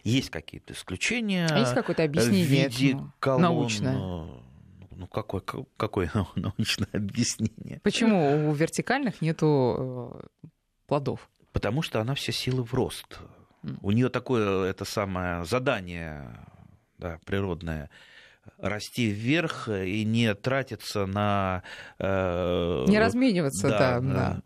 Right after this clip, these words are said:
Speaker 2: на всякие там яблоки.
Speaker 1: на, не размен-, да.
Speaker 2: Вот тут, э, спрашивают,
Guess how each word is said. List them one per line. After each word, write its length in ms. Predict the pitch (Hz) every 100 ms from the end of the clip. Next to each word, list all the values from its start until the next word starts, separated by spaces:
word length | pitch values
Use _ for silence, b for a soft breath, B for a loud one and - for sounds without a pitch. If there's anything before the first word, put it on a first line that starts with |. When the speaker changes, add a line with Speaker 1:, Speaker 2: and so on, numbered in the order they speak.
| -
Speaker 2:
на 120 | 147
всякие 320 | - 139 -
там 160 | - 147
яблоки. 480 | 135 131 123 - 120
Speaker 1:
на, 200 | 107 107
не 180 | 107 113
размен-, 320 | 110 107 113
да. 280 | 101 104 87 - B B
Speaker 2:
Вот 220 | 214 220 180
тут, 200 | 233 226
э, 280 | 196 190 185
спрашивают, 640 | 180 220 220 - 156 151